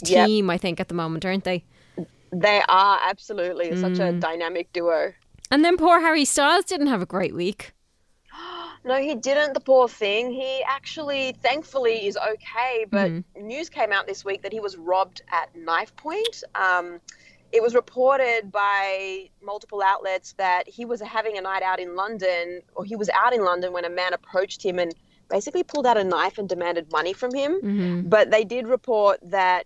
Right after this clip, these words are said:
Speaker 1: you know, he obeyed the man's orders and acted really quickly and handed over the cash. And although he was shaken up by the incident, as you would imagine, he
Speaker 2: Yeah.
Speaker 1: was completely unharmed, thankfully, and police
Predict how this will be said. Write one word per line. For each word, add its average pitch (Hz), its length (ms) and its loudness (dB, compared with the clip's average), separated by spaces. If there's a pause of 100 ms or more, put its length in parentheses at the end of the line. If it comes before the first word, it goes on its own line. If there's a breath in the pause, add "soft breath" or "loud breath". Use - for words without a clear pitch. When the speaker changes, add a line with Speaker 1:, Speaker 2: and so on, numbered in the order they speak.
(160)
Speaker 1:
you 190 80 -14
know, 180 100 -10
he 185 300 -14
obeyed 180 340 4
the 196 60 -4
man's 180 380 0
orders 233 500 4
and 170 140 -4
acted 185 260 -6
really 170 200 -4
quickly 220 380 -2
and 185 120 -2
handed 185 360 0
over 175 140 6
the 170 80 2
cash. 185 580 2 (320 soft breath)
And 190 140 4
although 196 340 8
he 214 140 -4
was 180 580 0
shaken 180 420 -6
up 165 120 -6
by 170 140 -4
the 165 160 -8
incident, 165 440 -4
as 160 200 -4
you 165 100 -2
would 160 100 2
imagine, 160 580 0
he 165 300 -2
Speaker 2:
Yeah. 151 80 -4
Speaker 1:
was 165 140 -6
completely 180 400 4
unharmed, 160 540 2
thankfully, 165 480 4
and 151 80 -2
police 160 320 4